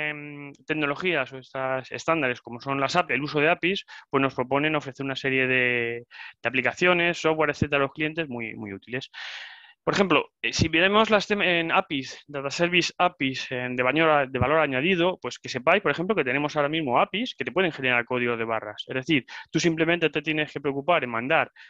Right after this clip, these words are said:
lo que quieres, eh, generar en un código de barras y el sistema automáticamente ya te genera ese,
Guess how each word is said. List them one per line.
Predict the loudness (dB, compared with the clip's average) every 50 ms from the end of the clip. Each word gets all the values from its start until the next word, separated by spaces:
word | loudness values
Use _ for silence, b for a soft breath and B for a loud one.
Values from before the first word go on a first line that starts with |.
| B B B
lo | 0 0 0
que | 0 -2 -2
quieres, | 0 2 2 2 2 0 -2 -6 -10
eh, | -10 -8 -6 -6 -6
generar | -6 -4 -2 2 2 4 4
en | 4
un | 2 2
código | 2 4 4 6
de | 6 6
barras | 6 4 4 4 2 0 0 -2
y | 0 2 2
el | 2
sistema | 2 -2 -4 -4 -2 -2 -2
automáticamente | -2 -2 -2 -2 -4 -4 -4 -6 -4 -6 -6 -4 -2
ya | -2 -2
te | -2 -4
genera | -6 -6 -4 -4 -2 -2 -4 -4 -6
ese, | -8 -8 -6 -2 -2 -2 0